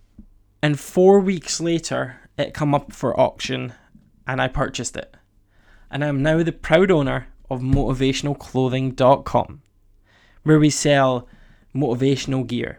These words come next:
But we're gonna talk about that in the future. They're a sponsor of this episode, but this isn't all about selling.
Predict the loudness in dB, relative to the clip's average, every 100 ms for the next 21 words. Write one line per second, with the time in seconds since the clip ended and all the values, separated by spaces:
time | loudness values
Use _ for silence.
0 | _ -2 -2 0 0 -2 0 0 0 2
1 | 2 2 -2 -4 -2 0 0 2 2 2
2 | 2 0 0 -2 -2 -2 0 -2 -2 -4
3 | -2 -2 -6 -20 -20 -4 0 2 2 0
4 | -2 0 0 0 -2 -4 -6 -4 -2 -2
5 | -4